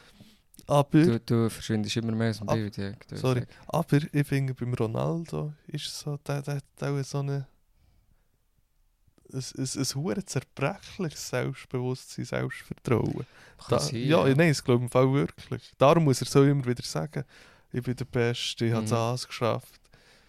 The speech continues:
Speaker 1: Und ja, also aus meiner Sicht weist das schon ein bisschen drauf her. Und darum würde die Penisvergrösserung zu ihm auch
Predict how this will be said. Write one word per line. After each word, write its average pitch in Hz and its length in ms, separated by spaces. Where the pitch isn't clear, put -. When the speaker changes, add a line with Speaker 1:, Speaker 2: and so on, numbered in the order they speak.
Speaker 1:
Und 123 360
ja, 135 200
also 117 260
aus 123 200
meiner 143 180
Sicht - 300
weist 127 220
das 139 80
schon - 180
ein 151 120
bisschen 147 200
drauf - 40
her. 123 60
Und 120 160
darum 135 300
würde 117 180
die - 40
Penisvergrösserung - 1500
zu - 120
ihm 120 160
auch 120 60